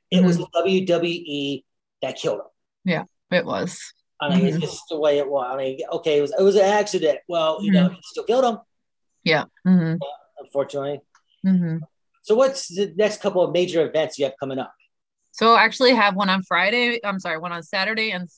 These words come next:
Speaker 2: and one on Sunday. I will be at I P W in Muncie, Indiana, um, Saturday night. Um, I will actually be doing a casket,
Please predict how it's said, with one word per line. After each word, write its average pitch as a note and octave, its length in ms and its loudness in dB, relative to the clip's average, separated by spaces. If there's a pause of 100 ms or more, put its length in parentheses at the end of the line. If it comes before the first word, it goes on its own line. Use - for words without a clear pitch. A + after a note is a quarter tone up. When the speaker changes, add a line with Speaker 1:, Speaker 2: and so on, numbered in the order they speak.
(160)
Speaker 2:
and F3+ 200 -6
one E3+ 140 -4
on E3+ 140 -2
Sunday. A3+ 580 -2 (360)
I F3+ 120 -2
will G3 200 -4
be F#3+ 320 -4
at D#3+ 320 -2
I F3 220 -2
P G3+ 160 -10
W E3+ 500 -6
in E3+ 240 -8
Muncie, F3 520 -8
Indiana, E3+ 880 -4
um, D#3 300 -4
Saturday F3 560 -4
night. G#3 340 0 (540)
Um, D#3+ 300 -6
I D#3+ 120 -4
will F3+ 320 -4
actually F3 380 -4
be E3+ 100 -12
doing E3+ 220 -10
a - 80 -14
casket, F3+ 520 -6